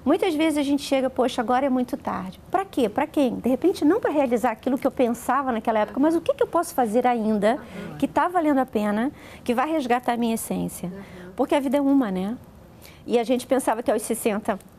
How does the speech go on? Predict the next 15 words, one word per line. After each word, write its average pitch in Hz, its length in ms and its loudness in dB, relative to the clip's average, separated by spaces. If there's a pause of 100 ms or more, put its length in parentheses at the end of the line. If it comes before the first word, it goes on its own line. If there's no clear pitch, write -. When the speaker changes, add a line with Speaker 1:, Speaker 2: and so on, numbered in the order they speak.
(180)
Speaker 1:
se - 220 0
não 233 140 6
tinha 220 260 0
mais 214 180 0
perspectiva, 240 640 0
aos 262 180 0
oitenta 269 500 2
as 294 100 0
pessoas 240 340 -2
estão - 140 0
empreendendo, 190 720 0
né? 214 220 -2
Speaker 2:
É - 60 -4
isso - 180 -10
aí. 202 240 -6